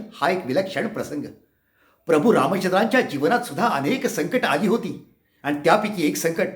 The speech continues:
म्हणजे प्रत्यक्ष त्यांच्या पत्नीचा, सीता माऊलीचा, त्या लंकेच्या राजानं, दुष्ट अशा रावणानं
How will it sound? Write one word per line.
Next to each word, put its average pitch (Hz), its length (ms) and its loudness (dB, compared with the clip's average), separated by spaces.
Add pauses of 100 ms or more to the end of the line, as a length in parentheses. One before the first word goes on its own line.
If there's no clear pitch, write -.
(440)
म्हणजे 226 160 2
प्रत्यक्ष 214 420 4
त्यांच्या 247 320 4
पत्नीचा, 277 500 2 (240)
सीता 247 380 2
माऊलीचा, 202 520 0 (440)
त्या 170 120 2
लंकेच्या 170 520 2
राजानं, 160 800 2
दुष्ट 277 240 4
अशा 220 220 2
रावणानं 185 540 0